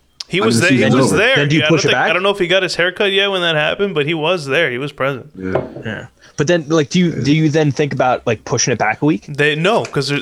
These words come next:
Speaker 1: that, that date was set, like, a year ago, more than a year ago.
Speaker 3: But
Speaker 2: But, like, but, like,
Speaker 1: They're not
Speaker 2: that's
Speaker 1: moving
Speaker 2: crazy.
Speaker 1: anything.
Speaker 2: Imagine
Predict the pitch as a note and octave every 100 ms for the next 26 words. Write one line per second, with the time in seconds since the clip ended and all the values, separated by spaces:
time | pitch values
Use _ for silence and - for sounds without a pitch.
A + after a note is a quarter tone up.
0 | - D3+ D#3 - D#3 A3 A3 G#3 A#3 D#3
1 | D#3+ - E3+ E3+ - - _ - C#3+ C#3
2 | - C#3 C3+ D#3+ F3+ A2 D3 F3+ F#3+ E3
3 | D3+ F3+ C3+ - - _ _ _ _ -
4 | - - - B2+ C3+ C3 C#3+ C#3+ C#3+ D3+
5 | G3 F#3+ F3+ E3 C3 A#2 C3+ D#3+ F3 G3+
6 | -